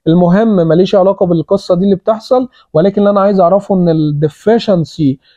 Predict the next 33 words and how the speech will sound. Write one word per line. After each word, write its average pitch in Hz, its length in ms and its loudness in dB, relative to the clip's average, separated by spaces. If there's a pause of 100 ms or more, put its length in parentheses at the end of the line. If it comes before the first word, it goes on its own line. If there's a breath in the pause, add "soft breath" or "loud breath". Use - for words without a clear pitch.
(200)
اي 170 640 2
سورت 190 360 -2
بقى 185 260 0
من 185 140 0
الديفيشنسي 160 760 -2
او 151 120 2
اي 175 120 2
صوره 196 240 0
من 175 60 -2
الديفيشنسي 226 880 -2 (340 soft breath)
اوف 196 320 -2
بلازما 190 560 2
كولين 190 400 0
ستريز 190 400 0
او 151 160 0
سودو 190 300 0
كولين 185 360 2
ستريز 262 540 0 (240 soft breath)
هيخلي 190 540 0
الساكسينايل 170 880 0
كولين 196 400 2
ده 196 220 0 (320 loud breath)
ما 156 120 2
يحصلوش 170 640 0
ميتابوليزم، 160 840 0
بيحصل 143 340 -2
له 175 80 0
ميتابوليزم 165 560 0
بيوم 233 180 2
فمش 220 300 -2
هيحصل 180 300 0
له 202 80 2
ميتابوليزم، 208 520 0